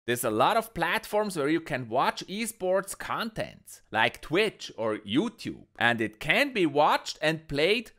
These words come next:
worldwide. Now, where is the biggest area for improvement? Where is traditional sports still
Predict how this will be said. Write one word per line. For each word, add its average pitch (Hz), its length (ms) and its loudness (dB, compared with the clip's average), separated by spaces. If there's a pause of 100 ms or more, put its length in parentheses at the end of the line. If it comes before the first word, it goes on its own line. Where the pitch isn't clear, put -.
(140)
worldwide. 156 1300 0 (240)
Now, 117 160 4
where 165 300 4
is 254 140 -6
the 160 60 -8
biggest 190 440 0
area 196 400 0
for 165 240 -2
improvement? 180 680 -2
Where 143 280 2
is 190 180 -4
traditional 190 720 -2
sports 180 680 0
still 208 420 -2